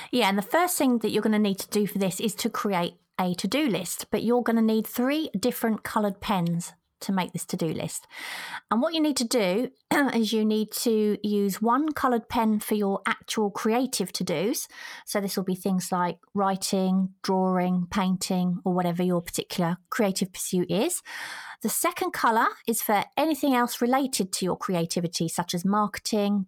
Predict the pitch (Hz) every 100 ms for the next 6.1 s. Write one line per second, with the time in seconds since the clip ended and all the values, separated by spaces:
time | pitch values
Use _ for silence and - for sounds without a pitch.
0 | _ 196 196 196 196 196 185 - 208 208
1 | 226 208 202 202 202 208 208 196 - 214
2 | 214 233 214 220 214 214 214 214 214 -
3 | - - - - - 185 180 180 233 214
4 | - 214 190 202 - 220 - - 208 208
5 | 202 190 175 190 175 - 180 170 - 131
6 | 175